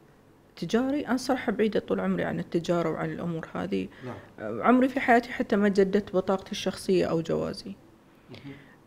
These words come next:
Speaker 1: آه، لما خضت التجارة حسيت بمعاناة التاجر فعلًا لما يبتدي ينوي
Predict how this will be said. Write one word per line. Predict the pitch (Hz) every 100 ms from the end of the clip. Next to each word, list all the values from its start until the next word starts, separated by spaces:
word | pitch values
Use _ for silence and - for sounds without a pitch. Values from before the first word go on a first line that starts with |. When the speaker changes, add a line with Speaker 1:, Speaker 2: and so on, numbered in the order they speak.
| -
Speaker 1:
آه، | 165 165 160 160 165 - - 151 - -
لما | 175 185 185 185 185
خضت | 311 311 - -
التجارة | 254 214 185 175 175 - 180 202 220 233 240
حسيت | - 202 - - 262 262 - 175 175 - - - - - -
بمعاناة | 170 175 180 175 190 262 339 - 165
التاجر | - - 214 262 233 190
فعلًا | 190 - - 214 190 156
لما | 156 180 202 185
يبتدي | 170 165 - 202 190 190
ينوي | 226 208 160